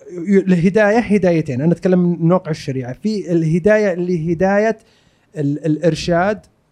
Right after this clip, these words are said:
آه، هداية ال-، ال-، يعني هداية ال-، ال-، أو خلينا نقول الهداية الكونية، وفي الهداية اللي، اللي الله سبحانه وتعالى يصطفي ناس ويهديهم. لكن لا يعني إن هذول اللي اصطفاهم الله وهداهم إنهم هم ما بادروا. حتى يعني مثلًا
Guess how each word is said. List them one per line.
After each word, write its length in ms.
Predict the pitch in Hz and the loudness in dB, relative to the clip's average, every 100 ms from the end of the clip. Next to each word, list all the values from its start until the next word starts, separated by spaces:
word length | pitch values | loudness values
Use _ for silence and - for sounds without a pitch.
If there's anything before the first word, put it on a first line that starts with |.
| - | -8
آه، 160 | 151 143 | -6 -4
هداية 320 | 156 175 165 | -2 0 0
ال-، 180 | 160 143 | -2 -2
ال-، 540 | 143 131 127 123 - 135 | -4 -2 -2 -4 -8 -10
يعني 280 | 135 143 143 | -8 -6 -4
هداية 300 | 175 165 156 | -2 -2 -2
ال-، 160 | 135 135 | -8 -8
ال-، 200 | 135 127 | -8 -6
أو 240 | 139 131 | -6 -6
خلينا 220 | 131 151 147 | -4 -4 -4
نقول 140 | 147 139 | -4 -4
الهداية 280 | 147 160 | -2 -2
الكونية، 400 | 143 139 151 180 | -2 -4 -2 0
وفي 280 | 196 175 196 | 0 -2 -2
الهداية 460 | 175 160 165 190 185 | 0 -2 -2 0 0
اللي، 240 | 165 165 165 | -2 -6 -6
اللي 260 | 165 156 185 | -2 0 4
الله 120 | 175 | 2
سبحانه 240 | - - | 2 0
وتعالى 260 | 165 165 170 | -2 0 0
يصطفي 340 | 165 160 165 | 0 -2 -6
ناس 200 | 170 165 | -4 -2
ويهديهم. 540 | 156 147 131 135 110 110 - - - | 0 0 0 -2 -2 -6 -18 -10 -4
لكن 220 | 156 170 | 0 2
لا 120 | 190 | 4
يعني 320 | 202 175 180 | 4 2 0
إن 280 | 175 175 170 165 160 | -2 0 0 -2 -2
هذول 320 | 151 160 180 | 2 4 4
اللي 80 | 160 | 4
اصطفاهم 440 | 147 170 160 165 160 | 0 -6 -6 -6 -4
الله 280 | 165 160 | -2 -2
وهداهم 680 | 143 139 156 180 156 180 214 - _ _ | -2 -4 0 2 2 0 -2 -4 _ _
إنهم 180 | 147 170 | 2 4
هم 240 | 160 190 170 | 4 4 4
ما 140 | 156 | 2
بادروا. 540 | 151 143 113 117 113 113 _ _ _ _ | 2 0 -2 -8 -10 -14 _ _ _ _
حتى 320 | - 190 _ 175 | -14 -14 _ -8
يعني 340 | 151 151 165 | -6 -4 -2
مثلًا 380 | 190 190 175 | 0 0 0